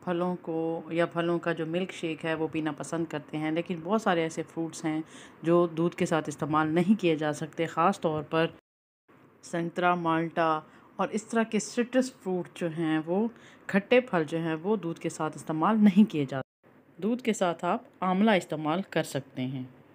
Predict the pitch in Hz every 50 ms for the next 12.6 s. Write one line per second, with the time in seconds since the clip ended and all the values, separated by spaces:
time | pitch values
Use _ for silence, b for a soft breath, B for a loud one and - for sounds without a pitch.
0 | - - - - _ _ _ _ _ _ _ - - 254 - - 269 226 190 175
1 | 170 170 175 170 - - 165 165 165 160 156 156 170 175 190 208 202 - - 185
2 | - 170 156 151 147 147 147 151 160 160 151 - 156 151 147 147 156 156 151 -
3 | 160 147 139 147 147 147 147 147 151 - - - 147 143 143 - 143 143 143 147
4 | 147 143 143 - 139 139 135 135 139 - 139 135 - 143 135 - - - 143 139
5 | 139 139 143 143 - 131 139 139 139 - 143 139 139 - 151 139 135 131 131 135
6 | 180 196 175 156 156 151 147 147 - 151 143 143 151 - - - - 160 - -
7 | 147 135 131 127 127 - 127 123 123 123 B B B B B B B B B B
8 | B B B 185 185 170 165 - 247 247 - 285 262 214 196 - 190 180 165 165
9 | - 175 170 - 165 160 165 151 156 151 156 160 175 196 202 196 175 170 151 151
10 | 151 151 156 156 - 156 156 151 147 151 170 180 190 185 170 160 156 147 151 143
11 | - 165 185 208 208 180 170 156 147 147 147 147 143 156 160 - 175 156 175 170
12 | 170 - - 160 160 160 170 175 - - 185